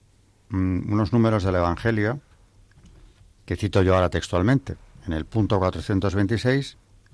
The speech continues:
nos dice el, el catecismo de la Iglesia, insisto.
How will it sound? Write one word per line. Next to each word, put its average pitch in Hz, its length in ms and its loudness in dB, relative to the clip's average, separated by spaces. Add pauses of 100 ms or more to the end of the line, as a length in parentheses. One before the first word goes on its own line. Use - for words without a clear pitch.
(240)
nos 92 160 -2
dice 101 180 -2
el, 95 220 0
el 95 160 0
catecismo 113 580 0
de 104 60 2
la 85 80 -2
Iglesia, 78 360 -6
insisto. - 460 -12